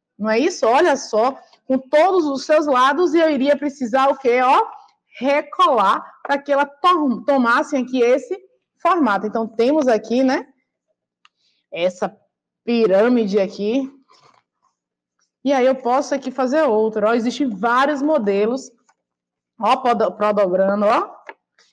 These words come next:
E aí percebam, tem a base aqui quadradinho, tá vendo? Nossa base quadrada, mas aqui é o quê? Um triângulo. Por quê? Tem o quê? Três lados. Aqui outro triângulo, outro, outro. Eu precisei de quatro,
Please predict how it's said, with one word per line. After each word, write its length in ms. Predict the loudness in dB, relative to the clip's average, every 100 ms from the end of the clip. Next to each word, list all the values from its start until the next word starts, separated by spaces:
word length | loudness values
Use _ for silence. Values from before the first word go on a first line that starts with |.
| _ _ -2
E 80 |
aí 160 | 0 2
percebam, 640 | 0 -2 0 2 2 0 -6 -14 _ _
tem 180 | -6 0
a 80 | 0
base 360 | 2 2 2
aqui 200 | -2 -4
quadradinho, 680 | -4 -2 0 -2 -2 -2 -2
tá 120 | -2
vendo? 360 | -2 -2 -2 -4
Nossa 300 | -6 -6 -6
base 260 | -4 -4 -2
quadrada, 420 | -2 0 -2 -2
mas 160 | -2
aqui 180 | -4 -2
é 40 | -2
o 60 |
quê? 180 | 0 0
Um 340 | 2 2 0 -8 _ _ -4
triângulo. 640 | 0 2 0 0 -2 -4
Por 200 | -4 -6
quê? 200 | 0 0
Tem 180 | 0 -2
o 100 | 0
quê? 180 | 0 0
Três 440 | 0 0 2 0 -4 -20 _ _ -8
lados. 560 | -2 0 0 -2 -12 -6
Aqui 380 | -4 -4 -2 2
outro 320 | 2 0 -2
triângulo, 800 | 2 2 4 2 2 0 0 -2
outro, 480 | 0 0 -2 -4 -6
outro. 360 | -2 0 0 -4
Eu 40 |
precisei 400 | -6 -6 0 0
de 300 | 0 -4 -4
quatro, 500 | 0 2 2 -2 -6